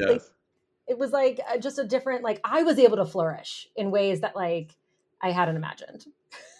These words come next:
Speaker 2: There's a freedom to the whole thing, and it
Speaker 1: Yeah.
Speaker 2: takes some road into the tires to get there and to trust yourself and let the little things go and not worry about being judged and all of those things.
Speaker 1: Exactly.
Speaker 2: And I think we still have,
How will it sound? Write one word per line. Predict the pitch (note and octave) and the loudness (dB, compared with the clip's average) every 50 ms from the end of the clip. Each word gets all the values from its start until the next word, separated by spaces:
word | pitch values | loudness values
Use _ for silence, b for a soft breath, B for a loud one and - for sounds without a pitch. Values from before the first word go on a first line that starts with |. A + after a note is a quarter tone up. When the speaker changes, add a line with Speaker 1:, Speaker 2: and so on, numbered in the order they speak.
| _ - | _ -16
Speaker 2:
There's | B2+ D3 - | -14 -14 -8
a | |
freedom | - - D#3+ C3+ A2 G#2+ F#2 F2 | -2 2 2 4 4 4 2 0
to | D#2+ F2 | -4 -6
the | D#2 D#2+ | -8 -8
whole | D2+ D#2+ E2 D#2+ | -6 -6 -6 -6
thing, | - - D#2+ D#2 D#2 D2+ D2+ | -6 -8 -10 -10 -10 -10 -10
and | D#2 | -10
it | E2+ E2+ - - | -12 -12 -6 -2
Speaker 1:
Yeah. | G2 F#2+ | -2 0
Speaker 2:
takes | - - - | 0 -2 -4
some | - F2 E2 | -6 -4 -4
road | E2+ F2 F2+ E2+ E2+ | -2 -2 -2 -2 -4
into | E2+ E2 | -6 -8
the | D2+ E2 | -8 -10
tires | - - E2+ D#2+ D#2+ D#2+ D#2 D#2 D#2 D2 C#2+ - - | -8 -6 -6 -4 -4 -4 -4 -4 -6 -8 -10 -14 -16
to | - D#2+ | -14 -10
get | D2 F2 E2 - | -8 -8 -6 -2
there | - F#2+ G2 G#2 G#2+ G2+ | 0 2 2 2 2 2
and | G2 F2+ E2 D#2+ D#2+ D#2 - b b b b b b b | 0 -2 -2 -4 -6 -8 -10 b b b b b b b
to | - E2+ | -18 -4
trust | - - G2+ F2+ - - | 0 0 0 0 0 -4
yourself | G2 F2 - F#2 F2 E2+ F2 F2+ - - | -6 -4 -2 -2 0 0 0 -2 -4 -6
and | E2+ D#2 D#2 D#2+ D#2 D#2 D#2+ | -8 -6 -6 -6 -8 -8 -6
let | E2 E2+ - | -8 -8 -8
the | - E2+ | -6 -6
little | E2 E2+ E2 E2 D#2+ | -4 -4 -4 -4 -6
things | - E2 D#2 D#2+ D2+ D#2 | -6 -6 -8 -8 -8 -10
go | D2+ D#2+ D#2 D#2+ D#2+ E2 E2 D#2+ | -8 -6 -6 -4 -4 -4 -4 -4
and | D#2+ D#2 D#2 | -4 -6 -6
not | D#2+ D#2+ D2 - | -8 -8 -8 -10
worry | D#2 D#2 D#2+ | -10 -8 -8
about | D#2 D#2 D2+ | -6 -6 -8
being | - E2 D#2 D2+ | -8 -10 -12 -12
judged | - D2+ D2 D2+ D#2 D2+ - - | -12 -12 -10 -10 -12 -12 -14 -14
and | D#2+ D2+ D#2 | -12 -10 -10
all | D2 D#2 D#2+ | -8 -8 -8
of | D2+ D2 | -8 -8
those | D#2+ D#2 D2 - | -10 -10 -10 -12
things. | - D2+ D#2 E2+ F#2 G#2 | -12 -10 -8 -6 -6 -6
Speaker 1:
Exactly. | G2+ F2+ | -6 -6
Speaker 2:
And | E2+ E2 - | -6 -8 -8
I | - | -6
think | G#2+ C3 A#2 | -4 -4 -4
we | G#2 | -4
still | G2+ - - A2+ G2 | -4 -2 2 4 4
have, | G2+ F#2+ F#2 | 4 4 2